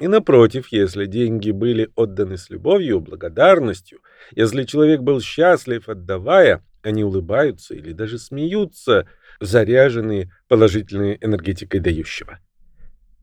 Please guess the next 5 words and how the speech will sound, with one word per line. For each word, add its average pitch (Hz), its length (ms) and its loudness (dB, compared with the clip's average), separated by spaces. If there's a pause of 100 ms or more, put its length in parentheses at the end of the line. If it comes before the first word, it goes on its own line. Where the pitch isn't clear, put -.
(160)
"Деньги 101 640 -4
могут 120 480 -2
улыбаться 117 840 0 (300)
или 117 220 -4
плакать? 165 600 0